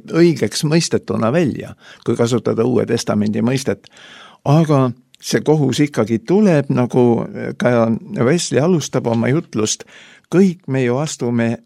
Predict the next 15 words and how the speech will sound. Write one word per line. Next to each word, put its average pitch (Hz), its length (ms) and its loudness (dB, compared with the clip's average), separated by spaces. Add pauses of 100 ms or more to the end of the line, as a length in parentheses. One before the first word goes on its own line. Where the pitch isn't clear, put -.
Jumala 117 500 -2
kohtujärje 110 800 -2
ette." 123 380 -6 (260)
Seda 120 280 -2
ütleb 123 240 -4
Apostel 123 460 -4
Paulus 120 400 -2
juba. 110 300 -4 (680)
Aga 120 220 4
siin 156 360 2
psalm 147 360 2
sada 123 220 0
kolmkümmend 120 600 0
viis, 160 320 2
neliteist: 143 720 2